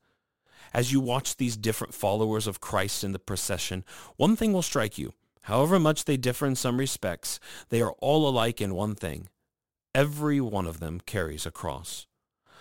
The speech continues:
There is no exception to this rule. From the master down to the last disciple, it is a procession of cross bearers. The day will come when there will be a transformation scene, and you will see all these cross bearers transformed into crown wearers.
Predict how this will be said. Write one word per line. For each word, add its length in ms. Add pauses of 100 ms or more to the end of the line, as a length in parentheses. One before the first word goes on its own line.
(140)
There 120
is 140
no 120
exception 420
to 80
this 240
rule. 320 (560)
From 240
the 80
master 560 (260)
down 300
to 80
the 100
last 300
disciple, 580 (180)
it 140
is 160
a 120
procession 880
of 200
cross 380
bearers. 500 (800)
The 100
day 200
will 160
come 340
when 140
there 100
will 120
be 140
a 60
transformation 800
scene, 380 (260)
and 180
you 140
will 180
see 360
all 260
these 220
cross 260
bearers 400
transformed 640
into 160
crown 400
wearers. 480